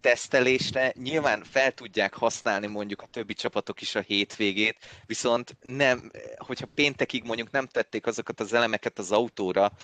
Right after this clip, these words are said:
azt mondjuk már szombat-vasárnap nem is fogják tudni használni. És ez például egy nagyon fontos dolog, hogy tavaly na-, rengetegszer hallottuk mondjuk Mercedesnél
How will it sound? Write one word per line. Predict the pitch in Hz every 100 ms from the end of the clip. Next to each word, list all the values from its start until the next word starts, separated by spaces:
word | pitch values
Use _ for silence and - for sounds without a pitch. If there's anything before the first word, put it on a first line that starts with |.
| - -
azt | - -
mondjuk | 113 110
már | 120 113
szombat-vasárnap | 139 123 110 - 117 - 107 110
nem | 123 117
is | 104
fogják | - 104 107 -
tudni | 120 98 110 107
használni. | 113 110 - 90 85 - - - -
És | -
ez | 113 110
például | 143 131 127
egy |
nagyon | 139 160 113
fontos | - 120 120 107
dolog, | 117 104 -
hogy | 110 107 - - _ _ - - _
tavaly | - 120 107 98
na-, | 104 -
rengetegszer | 123 117 98 98 - 101 92
hallottuk | 104 92 - 98 -
mondjuk | 95 92 - - - _
Mercedesnél | 113 110 - 104 95 92 - 92 90 90